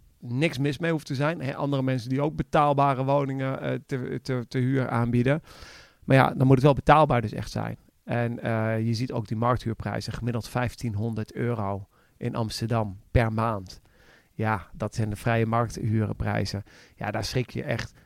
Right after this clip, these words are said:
gigantisch van. En wat is er nou gebeurd de afgelopen tijd?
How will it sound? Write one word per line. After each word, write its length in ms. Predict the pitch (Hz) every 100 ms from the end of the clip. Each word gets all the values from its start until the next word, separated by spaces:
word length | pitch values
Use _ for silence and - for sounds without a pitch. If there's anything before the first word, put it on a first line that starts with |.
| _ _ _
gigantisch 580 | - 131 127 131 143 113
van. 180 | 113 110
En 160 | - 127
wat 160 | 156
is 160 | - -
er 60 | 135
nou 160 | 120
gebeurd 320 | 104 113 147
de 60 | 196
afgelopen 460 | 175 - 156 147 -
tijd? 380 | 139 147 220